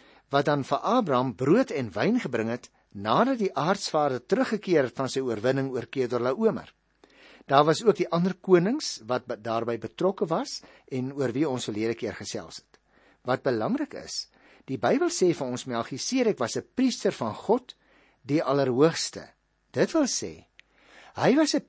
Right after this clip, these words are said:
priester van die ware God. Die skrif beskou hom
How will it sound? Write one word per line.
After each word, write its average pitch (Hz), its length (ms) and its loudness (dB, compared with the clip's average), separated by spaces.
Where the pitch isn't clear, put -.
priester 208 540 -2
van 143 240 0
die 135 140 -2
ware 110 360 0
God. - 380 -10
Die 170 120 0
skrif 294 460 0
beskou 185 460 2
hom 139 480 2